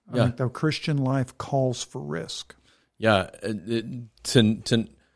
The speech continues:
Speaker 2: the thought of not risking means that we think that we can calculate the outcome.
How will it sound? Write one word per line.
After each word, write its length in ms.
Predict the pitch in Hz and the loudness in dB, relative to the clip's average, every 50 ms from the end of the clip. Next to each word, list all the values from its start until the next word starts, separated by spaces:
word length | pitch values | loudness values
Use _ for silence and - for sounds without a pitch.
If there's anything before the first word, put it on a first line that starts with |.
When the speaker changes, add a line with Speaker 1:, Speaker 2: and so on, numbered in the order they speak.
| _ _ _ _ _ _ _ _ | _ _ _ _ _ _ _ _
Speaker 2:
the 180 | 117 104 113 110 | 0 2 2 2
thought 320 | - - 131 131 135 131 | 4 6 8 10 10 10
of 140 | 120 107 104 | 10 10 8
not 260 | 110 110 110 110 104 | 8 6 6 6 6
risking 480 | 107 110 107 104 - - 110 101 98 98 | 6 4 4 2 2 0 2 2 2 2
means 280 | 101 98 98 98 92 | 2 2 2 0 0
that 180 | - - 90 87 | 0 0 0 2
we 160 | 95 101 101 98 | 2 0 0 -2
think 640 | - - - - 143 127 113 101 98 - - - - _ _ _ | -4 -2 2 6 6 6 6 4 0 -4 -12 -16 -18 _ _ _
that 100 | - 95 | -6 -2
we 120 | 95 101 98 | -2 -2 0
can 160 | - 104 98 | 0 -2 -4
calculate 680 | - - - 107 101 95 - 104 98 95 95 92 - 85 | -2 0 0 0 0 0 0 -2 -2 0 0 -2 -4 -4
the 140 | 92 87 82 | -4 -4 -2
outcome. 500 | 85 78 60 - - 78 69 58 - | -2 -4 -4 -8 -10 -10 -10 -10 -12